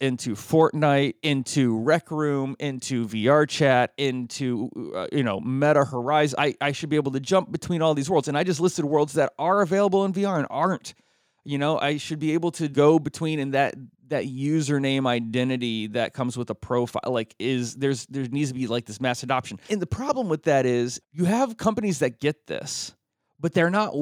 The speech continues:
really willing to let up enough control to make it happen, right? Like, just about everything you need to sign into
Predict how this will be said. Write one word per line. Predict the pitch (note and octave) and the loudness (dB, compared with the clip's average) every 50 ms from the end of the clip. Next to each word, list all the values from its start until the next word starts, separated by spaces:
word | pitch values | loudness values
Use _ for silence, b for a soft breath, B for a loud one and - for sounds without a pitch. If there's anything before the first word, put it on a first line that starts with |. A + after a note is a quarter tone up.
| D3 C3 B2+ C#3+ | -2 -2 -2 0
really | D#3+ F#3+ F#3+ G3 F#3+ G3 F3 | 2 4 4 4 4 4 2
willing | D3 C#3 D3 C#3+ C#3+ D3+ D#3 D#3+ D#3 | 4 6 8 8 8 6 4 2 0
to | - D#3 | -2 0
let | C3+ C3+ C3+ C3+ | 2 4 4 4
up | C3+ - - | 4 4 4
enough | C3+ B2+ B2+ B2 C#3 C3+ - | 2 4 4 2 0 0 -2
control | - D3+ C3+ - - - A#2+ A2+ A2+ A#2 B2+ C#3+ D#3 D3+ - _ _ _ _ _ _ _ _ | -4 -4 -4 -4 -2 0 2 2 4 2 2 0 -2 -6 -12 _ _ _ _ _ _ _ _
to | - D#3+ C#3 | 0 2 2
make | C3 B2+ B2 B2 B2+ C3+ C3 - | 2 2 2 2 2 2 0 0
it | B2 - | -2 -2
happen, | A#2 A#2 C3 A#2 A2 - - - - | -2 -4 -2 -2 -2 -4 -6 -10 -8
right? | - F#2 G2 G#2 B2 C3+ - | -6 -2 0 0 0 -2 0
Like, | A#2 B2+ A2+ A2 - _ _ _ _ _ _ _ _ _ | -2 -2 -2 -2 -6 _ _ _ _ _ _ _ _ _
just | C3+ B2+ C#3 G#3+ A#3 - | -6 -2 0 0 0 0
about | - G#3 A3 F3+ - - _ - | 2 4 4 2 2 0 _ 0
everything | D#3 E3 D#3+ E3 F3+ E3 E3 - - E3+ D#3 D#3 | 0 0 2 2 2 2 2 2 0 0 0 2
you | D3+ D3 | 2 2
need | D3 D3+ D3+ B2+ | 2 0 0 0
to | B2 | -2
sign | - - C#3+ B2 B2+ B2+ C3 | 0 0 0 0 0 0 0
into | C#3 C#3+ C3 - C#3 B2 A#2 A2+ A2+ A2+ A2 - | -2 -2 -2 -2 0 2 2 2 2 0 -2 -6